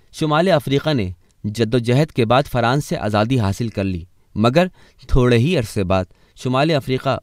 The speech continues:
اسی استعماری ثقافت کا نوالا بن گیا۔ استعماری ثقافت نے اس انقلاب کو ہضم کر لیا۔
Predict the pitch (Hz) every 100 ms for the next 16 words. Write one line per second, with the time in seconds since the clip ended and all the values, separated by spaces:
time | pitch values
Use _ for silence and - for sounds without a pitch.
0 | - 143 208 196 - 143 127 143 139 _
1 | - - 104 113 127 - 127 101 101 123
2 | 151 131 92 87 - _ _ _ _ -
3 | 120 147 135 156 190 139 123 135 165 135
4 | 147 147 135 139 123 123 139 - 156 131
5 | 180 127 95 92 92